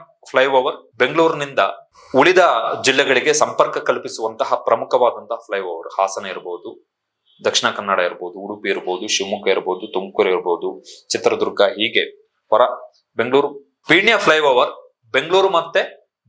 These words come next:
ಬೇರೆ ಜಿಲ್ಲೆಗಳಿಗೆ ಸಂಪರ್ಕ ಕಲ್ಪಿಸುವಂತಹ ಪ್ರಮುಖವಾದಂತಹ ಫ್ಲೈಓವರ್ಗಳಲ್ಲಿ ಒಂದು. ಹೀಗಾಗಿ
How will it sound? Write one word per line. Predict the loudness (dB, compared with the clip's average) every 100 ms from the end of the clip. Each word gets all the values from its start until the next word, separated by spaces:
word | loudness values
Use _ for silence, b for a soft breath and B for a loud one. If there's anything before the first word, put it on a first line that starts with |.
| 2
ಬೇರೆ | 4 2
ಜಿಲ್ಲೆಗಳಿಗೆ | 0 0 2 2 -2 -4
ಸಂಪರ್ಕ | -6 -2 -2 -2
ಕಲ್ಪಿಸುವಂತಹ | -6 -10 -10 -12 -12 -12 -8 -8
ಪ್ರಮುಖವಾದಂತಹ | -4 -2 -2 0 0 2 0 -4 -12 -14 -16 -4
ಫ್ಲೈಓವರ್ಗಳಲ್ಲಿ | -2 -2 -4 -6 -6 -8 -8 -14
ಒಂದು. | -14 -20 _ _ _ _ -4
ಹೀಗಾಗಿ | 2 2 2